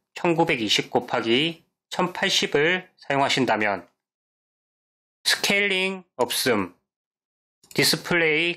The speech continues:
클릭해서 적용을 눌러주세요. 나머지 천이십사 곱하기 칠백육십팔 혹은 팔백에 육백을 사용하신다면 전체 화면 클릭 후에 지피유를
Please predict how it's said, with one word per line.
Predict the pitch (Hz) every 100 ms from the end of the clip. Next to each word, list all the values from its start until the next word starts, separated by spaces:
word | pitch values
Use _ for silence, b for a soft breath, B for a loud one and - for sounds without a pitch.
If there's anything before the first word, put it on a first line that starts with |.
| -
클릭해서 | - 156 156 127 147 160 151
적용을 | - 139 143 123 107
눌러주세요. | 104 101 98 110 98 92 - _ _ _ _ _ _ _ _ _
나머지 | 120 120 143 147 135 156 165 _ _ -
천이십사 | - 185 120 135 - 135 -
곱하기 | 123 - 135 135 120
칠백육십팔 | - 147 147 147 147 127 113 - - 131 -
혹은 | 165 156 131 156 - _ _ _ _ _
팔백에 | - 208 196 185 160 135
육백을 | 127 - 147 135
사용하신다면 | 120 131 127 120 131 113 107 117 165 175 _ _ _ -
전체 | 139 175 180
화면 | 147 127 113
클릭 | - 117 113
후에 | - 110 110 151 156 _ _ _ _ _ _
지피유를 | - 117 - 160 143 147 180 196